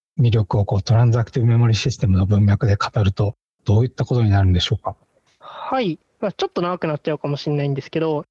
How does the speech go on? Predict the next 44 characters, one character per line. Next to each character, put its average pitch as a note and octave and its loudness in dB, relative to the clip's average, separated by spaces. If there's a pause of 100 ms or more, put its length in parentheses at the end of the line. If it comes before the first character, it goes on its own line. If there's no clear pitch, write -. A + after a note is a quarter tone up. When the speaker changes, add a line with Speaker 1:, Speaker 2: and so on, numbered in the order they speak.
(300)
Speaker 2:
テ C#4+ -2
ィ - 0
ー E4 0
エ - 0
ム F#4+ 0
エ F#4 -2
ス F3+ -2 (260)
を A#3+ -2
考 A3 -4
え C4 -2
る F3 0
上 D3+ 0
で D#3 -2
重 A#3 -4
要 D#4 -2
な D#4+ -4
ポ C#4+ -6
イ C#4 -2
ン C4+ -4
ト C4 -6
が、 B3 -2 (460)
ま C4+ -4
あ、 A3+ 0
私 G#3 -4
の D#4+ -2
解 D#4+ -4
釈 - -8
な E3 -2
ん D#3 -2
で D3 -4
す - -10
け D#3+ -4
ど、 D#3 -2
三 F3+ -2
つ - -6
あ D#4+ 0
る E3+ -4 (260)
と A3+ -8
考 F#3+ -4
え F#3 -6
て D#3+ -6
ま C#3+ -2
し - -16
て、 D#3+ -4